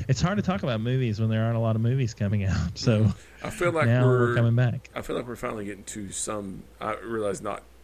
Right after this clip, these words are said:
Speaker 2: normal life,
Speaker 1: Yeah.
Speaker 2: but some sense of normalcy is coming back finally.
Speaker 1: Yeah.
Speaker 2: Uh, so Box Officers, where can they find you guys at?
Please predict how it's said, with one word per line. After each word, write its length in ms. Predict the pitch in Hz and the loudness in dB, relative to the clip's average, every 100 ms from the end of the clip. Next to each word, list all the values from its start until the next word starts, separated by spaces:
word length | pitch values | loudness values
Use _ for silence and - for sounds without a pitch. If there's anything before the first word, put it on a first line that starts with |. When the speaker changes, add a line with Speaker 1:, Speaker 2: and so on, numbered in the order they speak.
| - | -14
Speaker 2:
normal 420 | 104 104 95 85 90 - - - - | -8 -6 -6 -10 -14 -20 -20 -18 -4
life, 240 | 101 95 | 0 2
Speaker 1:
Yeah. 160 | 110 95 | 2 2
Speaker 2:
but 180 | 101 - | -2 -4
some 240 | - 104 | -4 -2
sense 320 | - 120 104 | -2 -4 -4
of 120 | 104 98 | -6 -6
normalcy 560 | 95 92 92 - 98 | -10 -10 -12 -10 -10
is 120 | 95 - | -10 -10
coming 340 | 104 95 92 | -8 -10 -10
back 320 | 95 98 - - | -8 -10 -10 -12
finally. 400 | 107 98 - - - 104 | -10 -10 -12 -14 -14 -10
Speaker 1:
Yeah. 100 | - - - - | -10 -14 -20 -4
Speaker 2:
Uh, 300 | 151 127 113 | 2 2 2
so 420 | - 131 120 113 113 - | 0 4 4 2 -4 0
Box 260 | 147 147 | 0 0
Officers, 540 | 135 120 113 101 120 123 | -2 -4 -6 -6 -6 -4
where 140 | 147 | -6
can 160 | 143 139 | -4 -6
they 120 | 123 | -6
find 400 | - 127 127 - | -4 -4 -4 -8
you 80 | 104 | -6
guys 300 | 104 92 92 | -6 -6 -8
at? 180 | 87 | -10